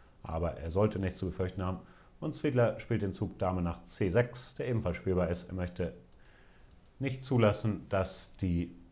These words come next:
da-, weiße Dame das Feld D fünf kriegt. In der Variante nach Läufer F sieben, König F sieben. Hier schalten wir uns in das Geschehen ein, um zu sehen, was Karjakin macht, um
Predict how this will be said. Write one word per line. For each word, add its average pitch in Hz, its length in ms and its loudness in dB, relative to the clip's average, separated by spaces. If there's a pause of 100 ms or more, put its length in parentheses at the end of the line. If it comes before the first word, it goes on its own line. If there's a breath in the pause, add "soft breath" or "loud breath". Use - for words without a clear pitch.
(680)
da-, 113 160 0
weiße 117 280 4
Dame 98 200 4
das 87 140 0
Feld 87 280 -4
D 85 100 0
fünf 92 280 -4
kriegt. - 200 -10
In - 60 -12
der 80 80 -10
Variante 78 280 -6
nach 76 100 -8
Läufer 78 260 -6
F 73 120 -12
sieben, 87 180 -6
König 92 220 -4
F 92 100 -4
sieben. - 360 0 (580 loud breath)
Hier 151 100 2
schalten 147 300 8
wir 131 80 4
uns 131 260 4
in 185 120 4
das 156 180 6
Geschehen 127 280 6
ein, 113 360 4
um 110 160 2
zu 110 160 0
sehen, 101 320 6 (100)
was 123 260 2
Karjakin 104 440 4
macht, 92 200 -2 (160)
um 98 240 -2